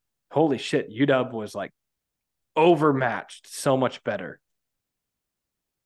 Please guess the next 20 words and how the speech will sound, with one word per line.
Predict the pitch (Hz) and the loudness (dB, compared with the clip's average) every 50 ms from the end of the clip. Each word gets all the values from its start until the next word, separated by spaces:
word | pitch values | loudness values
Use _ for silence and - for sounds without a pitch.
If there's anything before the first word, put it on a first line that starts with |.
| _ _ _ _ _ - | _ _ _ _ _ -2
But, | - 147 127 | 0 0 2
like, | 123 120 110 101 - _ _ _ _ _ _ _ - | 2 0 -2 -2 -6 _ _ _ _ _ _ _ -10
shot | - - 165 143 139 - | -4 0 0 0 2 0
themselves | 135 127 120 - 139 123 117 - - | -2 -4 -2 -2 -2 -2 -2 -4 -8
in | 120 | -10
the | 117 107 | -12 -12
foot. | - - 110 - - _ _ _ _ _ - | -10 -10 -12 -12 -12 _ _ _ _ _ -4
They | - 123 123 | -2 -2 0
didn't | 120 123 123 120 107 | 0 -2 -2 -4 -6
play | - - 123 117 | -4 -4 -4 -2
their | 107 107 98 | -2 -4 -6
best | - 107 95 - - - | -6 -8 -10 -10 -12 -14
game, | - 95 78 78 _ _ _ _ - | -14 -14 -14 -16 _ _ _ _ -10
and | - 117 113 110 104 101 | -8 -8 -8 -8 -8 -6
they're | 117 113 113 113 | -4 -4 -2 -2
lucky | 110 104 104 - 117 | -2 -4 -6 -6 -8
that | 110 107 101 87 - | -8 -8 -8 -8 -8
they | 110 104 | -8 -10
skirted | - - - - 117 104 104 101 98 | -10 -10 -10 -8 -6 -6 -6 -8 -6
by | - 95 92 95 | -6 -6 -6 -6